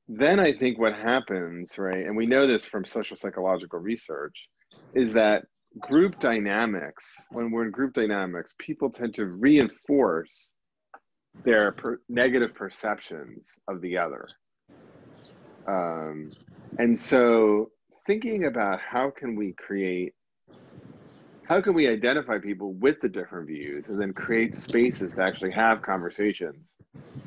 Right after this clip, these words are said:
with these people, um, I think can be a real social value. And it's a social, and, and it's something that in an earlier day, arguably just necessarily had to happen.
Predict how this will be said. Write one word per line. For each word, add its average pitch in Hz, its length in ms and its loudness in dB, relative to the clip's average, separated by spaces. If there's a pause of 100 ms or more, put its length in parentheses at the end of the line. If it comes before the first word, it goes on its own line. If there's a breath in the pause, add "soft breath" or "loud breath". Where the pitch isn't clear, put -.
with 160 220 2
these 113 200 4
people, 82 560 -8 (800)
um, 90 600 0 (520)
I 135 120 4
think 233 260 2
can 113 480 -2
be 117 160 4
a 110 60 6
real 107 480 2
social 110 480 -2
value. 95 680 0 (920)
And 123 100 0
it's 123 140 0
a 117 60 -2
social, 160 580 2
and, 127 120 0
and 139 160 0
it's 135 160 -4
something 220 400 2
that 143 140 4
in 127 120 2
an 117 120 0
earlier 139 560 2
day, 123 540 0 (840)
arguably 135 580 2
just 120 220 -6
necessarily 110 720 -4
had 92 280 -4
to 85 80 -12
happen. 80 400 -6